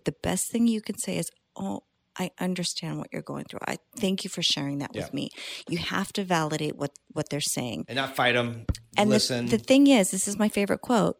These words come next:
Speaker 1: "Your most unhappy customers are your greatest source of learning." You can learn from it.
Speaker 2: Yeah.
Speaker 1: So that's one way that you can immediately, you know,
Speaker 2: change things and do better and, and find out why people aren't returning. Because I think a lot of times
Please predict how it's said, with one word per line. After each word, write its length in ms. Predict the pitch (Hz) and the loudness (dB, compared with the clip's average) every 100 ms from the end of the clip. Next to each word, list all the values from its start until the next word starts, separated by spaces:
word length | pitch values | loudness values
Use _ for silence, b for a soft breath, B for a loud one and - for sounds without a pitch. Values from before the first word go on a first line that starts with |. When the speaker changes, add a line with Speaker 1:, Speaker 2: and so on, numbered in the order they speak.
| _ - | _ -2
Speaker 1:
"Your 160 | 180 | 2
most 300 | 170 165 - - | 2 0 -2 2
unhappy 400 | 233 247 254 247 | 4 4 2 0
customers 560 | - 185 185 180 175 - | -2 -2 0 0 0 -2
are 80 | 170 | -2
your 140 | 160 156 | 0 -2
greatest 320 | - 147 143 - | -2 -4 -2 -2
source 240 | 151 - | -2 -4
of 100 | 151 | -4
learning." 340 | 143 143 - - b b | -4 -4 -6 -8 b b
You 100 | 165 | -6
can 260 | 175 170 180 | -4 2 8
learn 260 | 214 220 | 8 8
from 220 | - 160 | 4 -2
it. 220 | - - - | -2 -6 -8
Speaker 2:
Yeah. 180 | 90 - B B | -8 -10 B B
Speaker 1:
So 320 | - 214 185 - | 0 4 4 4
that's 340 | - 226 - | 0 0 0
one 220 | 214 208 | 2 2
way 120 | 185 | 2
that 140 | 175 - | 0 -4
you 60 | |
can 140 | - 170 | -4 -4
immediately, 920 | 170 175 196 196 - - 147 143 - _ | -2 0 2 0 -2 -4 -4 -6 -12 _
you 200 | 175 175 | -2 0
know, 320 | 143 - 180 - _ _ _ _ _ _ _ _ - | 0 -2 -6 -12 _ _ _ _ _ _ _ _ 0
Speaker 2:
change 480 | - 202 196 151 - - | 4 6 4 0 0 0
things 320 | 175 170 160 | 0 0 -2
and 140 | 143 | -4
do 120 | 135 160 | -2 -2
better 300 | 165 190 151 | 0 0 0
and, 220 | 143 120 | -4 -4
and 180 | 135 117 | -8 -2
find 300 | 147 160 151 | 0 0 2
out 200 | 170 135 | 0 0
why 440 | 117 123 143 151 147 | 0 4 4 4 0
people 320 | - 143 123 | -6 -8 -8
aren't 120 | 120 | -8
returning. 560 | 104 - 143 117 101 98 B B B | -10 -6 -6 -4 -6 -8 B B B
Because 180 | 127 123 | -8 -6
I 80 | |
think 220 | 123 165 127 | -4 -4 -4
a 40 | |
lot 260 | 123 131 147 | 2 2 2
of 60 | |
times 380 | - 135 123 | 0 -4 -4